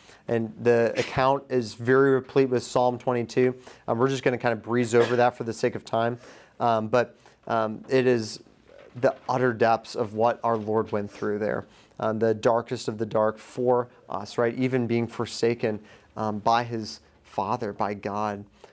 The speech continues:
Um, it, it is so sad, and creation even responds to this. Um, so you can read that in the, these sections there into the death of the king, right? Um, and people who are seeing this are saying, "Truly, this was the Son of God."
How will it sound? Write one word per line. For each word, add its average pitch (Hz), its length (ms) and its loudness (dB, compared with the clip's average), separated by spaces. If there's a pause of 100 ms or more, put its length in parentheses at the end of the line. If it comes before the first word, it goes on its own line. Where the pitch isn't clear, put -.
(160)
Um, 107 320 -2
it, 117 260 0
it 117 100 0
is 113 320 -4
so - 280 0
sad, 123 220 2
and 117 140 -4
creation 123 720 0
even 131 360 0 (200)
responds 117 920 0 (220)
to 139 300 0
this. 101 380 0 (260)
Um, 110 380 0
so 117 460 2
you 120 140 -4
can 120 180 0
read 113 220 -4
that 117 200 2
in 110 140 -6
the, 120 280 0
these 117 220 0
sections 117 380 -2
there 113 200 0
into 113 180 -4
the 107 180 0 (440)
death 123 280 2 (100)
of 117 280 -2 (220)
the 110 80 -4
king, 110 440 -6
right? 110 260 -2 (320)
Um, 110 180 0
and 113 280 -2 (300)
people 135 360 0
who 117 200 0
are 117 80 0
seeing 123 240 0
this 113 240 -2
are 113 80 -2
saying, 120 260 0
"Truly, 131 440 0
this 120 260 -2
was 117 180 0
the 117 100 -6
Son 113 260 -2
of 110 140 -6
God." 110 320 -2